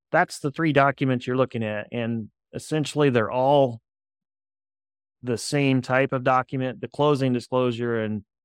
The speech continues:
loan estimate actually look the same. And then the itemized fee sheet is essentially the same thing as the loan estimate. It's just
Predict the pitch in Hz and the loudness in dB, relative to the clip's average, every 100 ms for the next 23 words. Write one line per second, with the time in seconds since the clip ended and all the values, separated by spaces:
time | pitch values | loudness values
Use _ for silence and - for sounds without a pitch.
0 | _ 170 196 160 147 - 123 110 117 123 | _ 0 0 0 -2 -4 -8 -6 -6 -8
1 | - 113 117 120 _ - - 123 120 95 | -6 -2 -2 -2 _ -18 -12 -6 -4 -4
2 | 98 107 _ _ _ _ - 120 123 120 | -6 -8 _ _ _ _ -2 2 2 2
3 | 117 113 110 104 - 147 151 131 113 104 | 0 0 -2 -6 -2 0 2 2 2 -2
4 | - 151 131 - 107 107 107 117 110 180 | -4 -2 -2 -4 -6 -6 -6 -6 -4 0
5 | 190 - 131 117 110 123 113 123 120 110 | -2 0 0 0 0 -2 -2 -2 -2 -2
6 | 113 113 110 - 113 107 - 113 - - | -4 -2 -4 -6 -6 -6 -6 -10 -8 -6
7 | 110 - | -6 -6